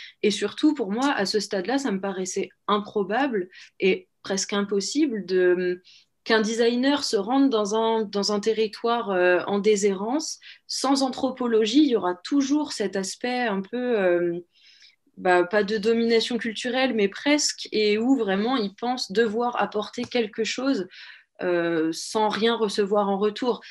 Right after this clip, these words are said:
Avec l'anthropologie, ça apporte, euh, tout l'aspect, bah, des sciences sociales, euh, de, on s'intéresse au contexte, on s'intéresse aux personnes, aux manières de faire, au,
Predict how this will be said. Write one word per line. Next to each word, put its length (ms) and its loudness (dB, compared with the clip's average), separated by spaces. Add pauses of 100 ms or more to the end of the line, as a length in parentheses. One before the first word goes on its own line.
(120)
Avec 280 2
l'anthropologie, 680 0
ça 140 0
apporte, 420 -4
euh, 160 4 (140)
tout 180 -6
l'aspect, 460 0
bah, 160 2
des 100 4
sciences 300 -4
sociales, 580 0 (380)
euh, 420 0
de, 400 -2
on 240 -6
s'intéresse 600 -2
au 80 2
contexte, 480 -2
on 60 -6
s'intéresse 480 -4
aux 100 -2
personnes, 580 -2
aux 80 -2
manières 340 -2
de 140 -4
faire, 460 -4
au, 260 -2